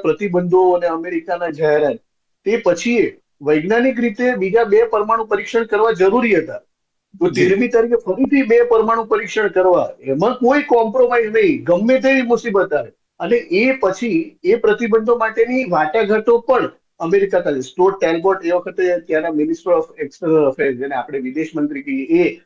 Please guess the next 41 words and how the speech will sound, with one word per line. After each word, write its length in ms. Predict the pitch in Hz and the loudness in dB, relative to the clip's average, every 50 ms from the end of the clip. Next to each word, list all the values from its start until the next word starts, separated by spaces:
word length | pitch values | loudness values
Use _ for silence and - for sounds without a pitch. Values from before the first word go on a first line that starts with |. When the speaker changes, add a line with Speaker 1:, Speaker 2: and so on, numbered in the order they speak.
| _ _ - | _ _ -8
Speaker 1:
અને 180 | 156 156 165 | -4 -2 -2
જસવંતસિંહની 720 | 147 131 135 131 - 185 196 196 190 202 185 190 196 196 | -2 0 -2 -2 0 0 0 0 0 -2 -2 0 2 2
વચ્ચેની 400 | 185 165 160 165 - 190 196 190 | 2 2 0 0 0 -2 -2 -2
જે 120 | 180 180 190 | -2 -2 -2
બધી 220 | - 175 180 190 | -2 -4 -6 -6
મંત્રણાઓ 600 | 160 131 120 123 - - 208 208 214 208 208 190 | -4 -4 -4 -4 -2 -2 0 2 2 2 2 0
થઈ 200 | - 180 160 131 123 - _ _ _ _ _ - | 0 -2 -4 -4 -6 -8 _ _ _ _ _ -6
અને 140 | 180 196 202 | -2 0 2
ultimately 520 | 175 160 160 220 220 233 226 214 226 240 | 2 2 0 0 0 0 0 0 2 0
એ 40 | 233 | 0
પ્રતિબંધો 640 | - - 202 202 202 226 208 226 226 233 233 208 202 | 2 2 0 0 0 -2 -2 -2 0 2 2 2 2
હટ્યા 200 | 202 208 226 226 | 2 0 -2 -2
ને 100 | 254 262 | -2 -2
કદાચ 300 | - 214 214 233 220 220 | -4 -2 -2 -2 -2 -2
અમેરિકા 440 | 165 165 185 - 220 - - - | -2 0 0 -2 -2 -2 -4 -4
સાથેના 340 | - - 415 - 233 240 240 | -4 -4 -4 -2 -2 -2 -2
ઘનિષ્ઠ 540 | 190 147 - 156 151 165 220 254 - - 254 | -4 -4 -2 0 0 2 0 0 -2 -4 -6
સંબંધોની 720 | 240 214 - 165 170 165 185 233 247 240 262 269 262 269 220 | -6 -4 -2 -4 -2 -2 -2 0 2 2 2 2 2 0 -2
શરૂઆત 480 | - 220 220 226 233 226 - - - | 0 0 2 4 4 2 2 0 0
થઈ, 180 | - 262 156 - - - _ _ _ _ - | 0 0 0 0 -4 -10 _ _ _ _ -8
તે 120 | 190 185 | -6 -6
પણ 160 | 180 - 233 | -4 -2 0
Speaker 2:
જી. 60 | 233 214 | 0 2
Speaker 1:
વાજપેયીજીના 600 | 180 170 165 - - 196 170 165 175 160 160 160 | 2 2 0 0 0 0 0 0 0 0 0 -2
સમયમાં 440 | 165 160 127 135 151 151 147 147 | -4 -6 -6 -4 -4 -2 -2 -4
થઈ. 180 | - - 135 117 | -6 -6 -10 -12
Speaker 2:
બિલકુલ, 500 | 113 _ _ _ _ 139 160 190 254 233 | -14 _ _ _ _ -6 -2 0 2 2
Speaker 1:
એટલે 140 | 208 175 165 | 2 2 2
આમ 180 | 175 226 240 | 2 2 0
Speaker 2:
બિલકુલ. 20 | 220 | 0
Speaker 1:
જોવા 220 | 240 254 254 247 | 0 0 0 -2
જાવ 220 | 277 285 285 294 294 | -2 -2 -2 -4 -4
તો 80 | - 226 | -2 -2
એવા 260 | 185 175 208 269 302 | 0 2 2 2 2
બધા 300 | 392 403 427 415 349 320 | 0 0 0 2 2 2
ઇનિશિયેટિવ 600 | 226 254 277 262 - 262 254 247 233 262 262 262 | 4 2 2 2 0 0 -2 0 0 0 0 0
છે 160 | 247 269 - | 0 0 0
ને 240 | - 170 139 120 - _ _ _ _ _ | 0 -2 -4 -6 -10 _ _ _ _ _
કે 80 | - 226 | -6 -2
જેને 200 | 214 254 254 247 | 0 0 2 2
યાદ 280 | 202 160 156 175 226 | 2 2 2 2 0